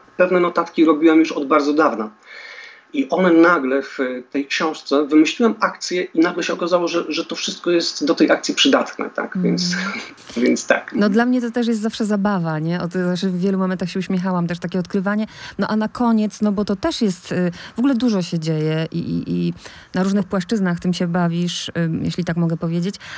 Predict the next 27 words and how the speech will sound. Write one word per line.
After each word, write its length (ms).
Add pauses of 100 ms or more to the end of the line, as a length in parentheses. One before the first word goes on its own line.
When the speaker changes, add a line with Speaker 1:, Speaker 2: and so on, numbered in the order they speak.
(160)
Speaker 2:
ale 200
też 200
forma. 560 (320)
Z 60
jednej 260
strony 440
przeciwko 480
biegowi, 440
powolność, 720
skrupulatne 640
opisywanie, 580 (460)
a 180 (180)
tak 200
się, 540
tak 180
biegniesz 540
tu 120
z 60
formami, 460
bo 100
trzeba 260
powiedzieć, 400
że 200
i 140
mamy, 520 (520)
y, 40
tutaj 520